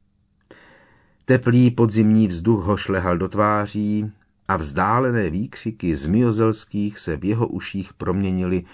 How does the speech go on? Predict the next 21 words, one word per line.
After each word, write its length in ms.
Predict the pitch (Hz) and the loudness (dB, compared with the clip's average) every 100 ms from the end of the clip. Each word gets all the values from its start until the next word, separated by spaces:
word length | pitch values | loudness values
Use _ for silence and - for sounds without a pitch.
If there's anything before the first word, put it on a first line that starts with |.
| _ | _
v 140 | - - | -20 -4
pouhý 640 | 101 98 85 92 90 80 - | 0 0 0 -2 0 -2 -6
bezvýznamný 1080 | 65 120 101 92 104 98 90 90 80 73 65 | -2 0 0 -2 -2 -4 -2 -2 -2 -6 -8
hukot. 380 | 62 - 62 _ _ _ _ _ _ _ _ - - - _ _ _ _ - | -12 -12 -16 _ _ _ _ _ _ _ _ -20 -20 -20 _ _ _ _ -2
Příliš 380 | 143 160 185 120 | 6 8 6 4
brzy 360 | 120 117 147 | 2 4 2
se 140 | 151 160 | 2 0
však 260 | 165 156 | 0 0
opět 480 | 120 107 123 139 - | -2 4 4 2 -2
ozvala 420 | 110 101 113 117 104 | -2 0 2 2 0
píšťalka, 720 | 92 87 - 101 101 98 107 | -2 -6 -4 0 0 0 -4
která 320 | - 92 92 | -4 -4 -2
ho 140 | 87 82 | -2 -4
zastavila. 560 | 78 - 78 73 67 | -6 -6 -6 -6 -8
„Stop, 400 | - - 117 92 | -8 0 0 0
stop, 540 | - - 170 185 - - | -6 0 4 4 2 -8
stop!“ 680 | - - 175 196 226 175 _ - - _ _ _ - | -8 -4 0 2 2 -2 _ -20 -20 _ _ _ -10
ječela 380 | 80 80 - 85 | -6 -6 -4 -4
Angelina. 600 | - 82 73 76 71 71 | -4 -6 -6 -8 -8 -8
„Rone, 580 | - 135 156 110 76 - _ _ _ - - - - | 0 2 4 4 2 -4 _ _ _ -20 -20 -20 -6
nemáš 960 | 80 104 147 156 156 156 156 - - | 2 6 6 6 4 2 0 -2 -10